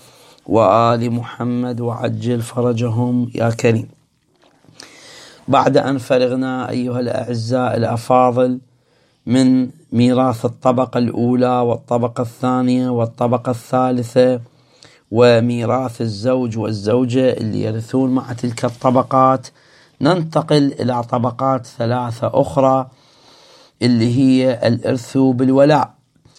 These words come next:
ثلاث طبقات أيضًا، فيصير المجموع ست طبقات.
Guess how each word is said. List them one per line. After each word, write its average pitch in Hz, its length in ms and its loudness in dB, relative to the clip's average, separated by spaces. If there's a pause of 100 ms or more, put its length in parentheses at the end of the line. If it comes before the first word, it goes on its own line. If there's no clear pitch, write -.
(100)
ثلاث 135 440 2
طبقات 135 500 -2
أيضًا، 98 340 -4
فيصير 143 460 -2
المجموع 139 420 0
ست - 140 -2
طبقات. - 640 -4